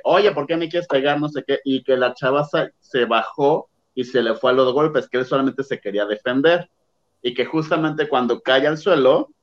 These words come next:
pues, dice, porque, y sí, en el video sí se ve que la chava le jala de la camisa y se le abre, que fue en el momento que cuando se le, le robó el, el, la cadena, que porque fue primero agarró el celular, después se fue contra la cadena,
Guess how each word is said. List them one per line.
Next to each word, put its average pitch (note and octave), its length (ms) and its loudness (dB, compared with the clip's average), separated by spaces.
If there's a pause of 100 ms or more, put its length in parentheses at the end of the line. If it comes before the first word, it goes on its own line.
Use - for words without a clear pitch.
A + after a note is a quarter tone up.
(380)
pues, B2 160 -4
dice, B2+ 100 -4
porque, A2+ 480 -6
y - 100 -16
sí, D#3 160 -4
en A#2 220 2
el G2 80 -6
video A2 200 -4
sí B2+ 100 -8
se C#3 120 -6
ve A2+ 140 -2
que B2 100 -2
la A2+ 100 -2
chava A2+ 220 -2
le G#2+ 140 -2
jala A2+ 300 -4
de A2+ 80 -4
la A#2 120 -4
camisa D3 540 -2
y A#2+ 60 -10
se G2+ 160 -10
le G#2 100 2
abre, C#3+ 320 2 (920)
que G#2+ 120 -10
fue B2+ 120 -8
en B2+ 60 -4
el C3 60 -2
momento B2 360 -2
que A#2+ 120 -16
cuando G#2+ 240 -6
se G#2+ 120 -6
le, F#2+ 920 -4
le G#2 180 -2
robó G#2+ 300 -6
el, G#2+ 520 -8
el, G2+ 320 -4
la G#2 120 -4
cadena, A#2 320 -2 (1800)
que G#2+ 100 -6
porque G#2+ 320 -4
fue A#2 220 -4
primero A#2+ 280 -2
agarró A2 260 -2
el B2 60 -4
celular, C#3+ 360 2
después A2+ 240 -8
se A#2+ 80 -16
fue A2 140 -8
contra A2 220 -6
la A2 120 -4
cadena, C3+ 420 -4